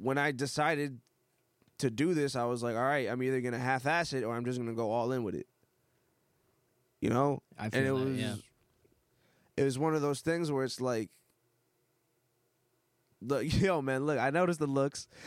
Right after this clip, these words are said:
Speaker 1: I noticed whenever I go to shows, people were just like, "Oh, that shit's weird." But then there's more people who are like, "Dude, this is fucking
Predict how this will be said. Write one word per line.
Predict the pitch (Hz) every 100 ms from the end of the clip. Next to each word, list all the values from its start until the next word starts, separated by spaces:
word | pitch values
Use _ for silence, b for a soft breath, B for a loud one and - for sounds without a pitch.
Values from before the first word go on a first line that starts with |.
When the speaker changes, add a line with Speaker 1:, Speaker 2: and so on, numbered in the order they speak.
| 285 -
Speaker 1:
I | 135
noticed | 160 175
whenever | 170 170 160
I | 156
go | 151
to | 160
shows, | 151 139 135 135
people | 139 135
were | 131 131
just | 131 123
like, | 127 123 123
"Oh, | - 127
that | 127
shit's | 131 131 120
weird." | 120 120 120 - B 147 B
But | 135
then | 139 139 131 123 110 -
there's | 104 135 131
more | 139 139
people | 131 120 123
who |
are | 123 117
like, | 117 113 113
"Dude, | 117 101
this |
is | 113
fucking | 120 107 98 104